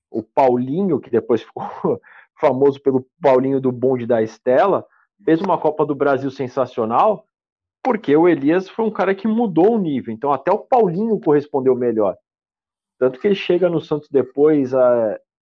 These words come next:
com a gente achando que ele poderia retomar esse futebol, e nunca mais ele reencontrou aquele futebol da Copa do Brasil. Mas falta esse jogador. Talvez o Soteldo sozinho, pelo buraco até que o elenco se enfiou, não consiga tirar sozinho também o Santos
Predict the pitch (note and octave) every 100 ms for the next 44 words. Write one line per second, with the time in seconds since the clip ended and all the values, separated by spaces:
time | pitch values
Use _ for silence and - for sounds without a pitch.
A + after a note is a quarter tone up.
0 | - B2+ B2+ A#2 C3 D#3 C3 D3 C#3 C#3+
1 | B2+ B2 C3+ B2 B2+ C3 C#3+ - C3+ B2+
2 | A#2+ - - B2 B2 D3+ D#3 G3+ E3 D#3
3 | E3 D#3 D#3+ D#3+ D#3 C3+ C3+ D#3+ D#3+ -
4 | - C#3+ B2+ C#3 C#3+ - D3 D#3 G3 D3
5 | D3+ _ _ _ _ _ _ _ _ C3
6 | B2 C#3+ E3 D#3+ _ E3+ A3+ A#3 F3 E3
7 | E3 D3+ C#3 C3 B2+ A2+ G#2+ B2 A#2+ D#3+
8 | F#3 - F3+ - F3 G3 - F#3 D3 C3+
9 | B2+ G#2+ - D3+ D3 C3 A2+ E3+ - -
10 | C3+ C3 B2+ B2 B2 - A#2+ - B2+ D#3+
11 | D#3 D#3 G3 - - C#3+ D3+ - D#3 C3+
12 | C3+ F3 C3 C3 C3+ C3+ B2+ C3 - B2
13 | C3